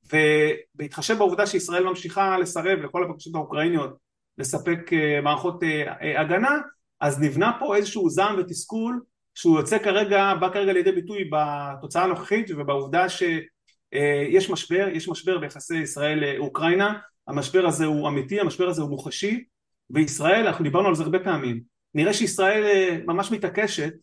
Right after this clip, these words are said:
אה, שלא למצב את עצמה, אה,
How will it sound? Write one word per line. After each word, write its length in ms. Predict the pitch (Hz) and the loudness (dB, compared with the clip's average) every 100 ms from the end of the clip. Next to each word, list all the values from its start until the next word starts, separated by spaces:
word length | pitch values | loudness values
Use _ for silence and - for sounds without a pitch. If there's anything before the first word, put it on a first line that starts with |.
| _ _ _ _ _ 139 | _ _ _ _ _ -4
אה, 300 | 151 151 147 | -2 -2 -2
שלא 320 | 151 170 208 | 0 4 4
למצב 360 | 220 170 196 202 | 4 0 0 0
את 120 | 196 | -2
עצמה, 420 | 180 185 190 202 - _ _ _ _ - | -6 -4 -4 -4 -8 _ _ _ _ -10
אה, 400 | 147 147 147 | -6 -4 -4